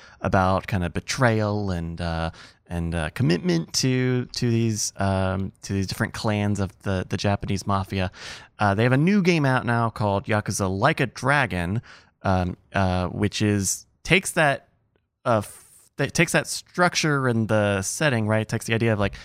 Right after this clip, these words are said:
kind of being in the crime family, kind of being away for a while, coming back, f-, trying to figure out what's happening, but instead making it, um, a turn-based role-playing game. So instead of,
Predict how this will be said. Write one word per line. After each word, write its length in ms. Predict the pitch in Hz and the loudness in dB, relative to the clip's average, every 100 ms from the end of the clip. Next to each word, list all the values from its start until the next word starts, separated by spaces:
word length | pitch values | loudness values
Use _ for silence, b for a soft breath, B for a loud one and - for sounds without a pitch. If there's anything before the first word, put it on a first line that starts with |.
| B - | B -8
kind 140 | 101 | -6
of 100 | - | -2
being 160 | 120 110 | 0 2
in 100 | 107 | 0
the 80 | |
crime 300 | 107 151 147 | 2 2 2
family, 500 | 131 139 131 127 120 | 2 0 0 -2 -2
kind 160 | 113 90 | -2 -4
of 60 | 85 | -2
being 180 | 87 | -2
away 220 | 87 139 156 | 0 2 2
for 160 | - | 2
a 60 | 143 | 2
while, 240 | 139 135 | 4 2
coming 240 | - 135 - | 0 -6 0
back, 320 | 170 156 147 | 2 4 0
f-, 160 | - - | -6 -8
trying 160 | 101 | -6
to 40 | 90 | -4
figure 180 | 107 | -4
out 40 | 98 | -4
what's 120 | - | -2
happening, 280 | 120 113 113 B B B - | -2 -2 -6 B B B 0
but 220 | 120 - - | 2 2 0
instead 580 | 131 - - 156 147 - | 0 2 4 4 2 -2
making 380 | 113 123 127 139 | -2 0 0 0
it, 160 | 127 - - | -2 -6 -4
um, 360 | 113 104 98 98 B B B _ - | 0 2 0 -4 B B B _ -4
a 260 | 107 104 98 | 0 2 0
turn-based 960 | - 135 147 156 139 117 120 123 - | 0 2 4 2 0 0 2 0 -2
role-playing 600 | 101 113 127 - 92 - | 2 2 4 0 -2 -4
game. 360 | 60 52 50 - _ b b | -8 -8 -10 -14 _ b b
So 140 | - 117 | 0 2
instead 320 | 113 - 151 | 2 4 4
of, 240 | 156 143 | 4 0